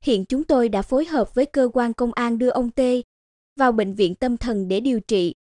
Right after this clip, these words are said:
Hòa thượng Thích Châu Quang cho biết. Trước đó, tối ngày ba mươi tháng chín, trên mạng xã hội đăng tải nhiều đoạn clip ghi lại cảnh ông T mặc đồ tu hành, không đội mũ bảo hiểm, điều khiển xe máy lạng lách,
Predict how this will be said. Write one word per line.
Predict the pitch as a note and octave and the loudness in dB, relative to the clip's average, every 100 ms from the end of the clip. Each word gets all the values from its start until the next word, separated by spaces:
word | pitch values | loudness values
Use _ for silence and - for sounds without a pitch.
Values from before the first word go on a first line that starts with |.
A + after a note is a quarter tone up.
| _ - | _ -4
Hòa | A#3+ | -2
thượng | - A3+ F#3 | -2 -2 -2
Thích | - G4 - | -4 -4 0
Châu | C4+ A#3+ | 0 0
Quang | B3 A3+ | -2 -2
cho | - A3 | -2 -2
biết. | A#3 F#4+ - _ _ _ _ _ _ _ _ | 0 0 -2 _ _ _ _ _ _ _ _
Trước | - F4 | 2 2
đó, | A#3+ A3 B3 G4 _ _ - | 2 0 0 -4 _ _ 0
tối | B3+ | 2
ngày | F4+ C4 | 2 0
ba | G#3 A#3+ | 0 0
mươi | A#3+ B3+ | 0 0
tháng | B3 C4+ D#4 | -2 -4 -2
chín, | C4 A#3+ F#4 - _ - | 0 0 -2 -6 _ 0
trên | D4 | 2
mạng | C4+ G3 F3+ | 2 0 -2
xã | - A3 | -4 -4
hội | C4 G3+ F3 | 0 0 0
đăng | A3 G#3+ | -2 -2
tải | G3+ E3+ | -2 0
nhiều | C4+ D4 G#3 | 2 0 2
đoạn | G3 F3+ | 0 -2
clip | A3 E4 - | -2 -2 0
ghi | C#4+ C#4 | 0 2
lại | A3+ F3+ | 0 -2
cảnh | G3 F#3 | -2 -4
ông | A#3+ B3+ | -2 -2
T | A#3+ A#3 | 0 0
mặc | A3+ G#3+ - | 0 -2 0
đồ | G#3+ | 0
tu | G3+ B3+ B3+ | 0 0 0
hành, | B3 A#3+ F#3+ - _ _ | -2 -4 -4 -8 _ _
không | - C#4 | 0 2
đội | B3 F#3 | 2 2
mũ | F#3+ F3+ | 2 0
bảo | A#3 G3+ A#3 | 0 0 0
hiểm, | A#3 F3 C4+ - _ - | 0 -2 -4 -10 _ 0
điều | C4 | 0
khiển | - G#3 G3+ | 0 -2 -2
xe | - C4 | -2 -2
máy | A#3 B3 | 0 0
lạng | E4+ G#3 D#3+ | 0 -2 -2
lách, | A3 F4+ | -4 -4